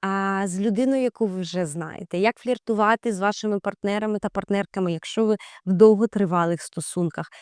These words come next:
Що це може бути? Я вам зразу скажу, там може бути набагато більше сміливості. Ми вже так не ніяковіємо, бо ми один одного знаємо.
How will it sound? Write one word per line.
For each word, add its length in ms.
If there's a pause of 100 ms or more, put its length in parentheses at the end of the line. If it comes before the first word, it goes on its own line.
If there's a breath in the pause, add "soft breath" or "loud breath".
Що 340
це 180
може 320
бути? 360
Я 100
вам 140
зразу 340
скажу, 360 (240 loud breath)
там 160
може 260
бути 220
набагато 420
більше 300
сміливості. 580 (160 loud breath)
Ми 140
вже 260
так 240
не 300
ніяковіємо, 1160
бо 180
ми 220
один 360
одного 420
знаємо. 560